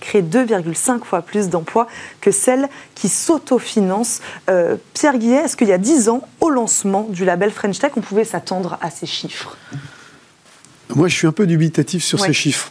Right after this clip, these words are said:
Speaker 1: Ouais.
Speaker 2: Si vous voulez, ce qui, euh, ce qui est important, c'est en fait, euh, la pérennité de l'entreprise qui crée ces trente emplois en moyenne. Parce que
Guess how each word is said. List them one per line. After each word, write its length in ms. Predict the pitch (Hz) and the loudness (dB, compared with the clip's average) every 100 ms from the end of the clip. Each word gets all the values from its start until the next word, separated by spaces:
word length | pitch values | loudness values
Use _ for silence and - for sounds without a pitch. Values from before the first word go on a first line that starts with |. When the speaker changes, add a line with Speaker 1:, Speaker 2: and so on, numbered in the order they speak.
| - | -4
Speaker 1:
Ouais. 100 | 208 | -2
Speaker 2:
Si 160 | - | 0
vous 60 | 135 | 4
voulez, 320 | 160 170 170 156 | 6 4 2 0
ce 120 | - | -4
qui, 380 | - 170 165 160 | 0 2 4 4
euh, 340 | 147 156 160 170 - - - - | 4 0 -4 -6 -10 -14 -16 -4
ce 100 | - | 0
qui 100 | 170 | 0
est 100 | 170 | 0
important, 420 | 160 139 - 190 | -2 -2 -2 0
c'est 240 | - 160 | 2 2
en 60 | 139 | 2
fait, 340 | - 170 170 | 0 -2 0
euh, 180 | 147 131 | 2 2
la 160 | 131 135 | 2 0
pérennité 640 | 131 170 165 165 156 180 | 2 2 2 0 2 2
de 120 | 151 | 4
l'entreprise 540 | 147 147 - 151 190 - | 4 2 0 0 0 -4
qui 140 | - | -8
crée 240 | - - 175 | -6 0 0
ces 180 | - | 0
trente 260 | 139 - 127 | -4 -4 -4
emplois 260 | 135 151 143 | -2 0 2
en 80 | |
moyenne. 280 | 139 131 117 101 - - - - - | 4 2 2 -6 -18 -20 -20 -18 -8
Parce 180 | 131 - | -6 2
que 240 | 170 156 | 2 2